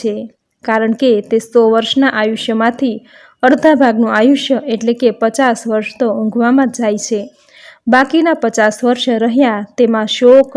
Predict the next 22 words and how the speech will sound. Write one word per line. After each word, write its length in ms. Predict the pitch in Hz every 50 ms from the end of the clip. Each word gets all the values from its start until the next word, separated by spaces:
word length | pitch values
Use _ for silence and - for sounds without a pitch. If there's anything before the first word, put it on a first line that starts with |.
| 233 226 -
સંતાપ, 500 | - 226 226 220 226 - 254 262 269 269 240 233 220 214
વ્યાધિઓ, 480 | 233 226 220 208 - 262 262 262 262 240 220 208 - -
સંકટો, 500 | 240 233 240 240 285 269 254 269 262 226 214
વૃદ્ધાવસ્થા 840 | 208 214 220 202 - - 214 - 226 233 240 - - - 262 226 - - - - - - _ _ -
આદિ 300 | 226 254 254 269 269 -
પૂરા 260 | - 226 220 247 277 294 -
કરી 220 | 240 214 214 208 214
નાખે 240 | 214 208 - 233 220 220 -
છે. 100 | - 214 226 240 233 247
એટલે 260 | 254 254 285 254 214 208 - - - - - - - _ -
આ 120 | 233 226 -
પચાસ 360 | 240 240 - 339 330 330 311 311 254
વર્ષો 260 | 233 220 - - 247 226
પણ 300 | - 262 240 226 220 220
નકામા 400 | 214 - 226 220 220 240 262 262
જ 100 | 247 -
જાય 260 | 247 214 214 214 - -
છે. 160 | 233 214 226 226 214 - _ _ _ _ _ _
આમ 140 | - 233 226 -
કહેવાય, 420 | - 226 233 233 262 262 240 214 214 - - - - - _ - -
સો 140 | - - 269 247 233
વર્ષ 360 | 240 262 294 285 - - 269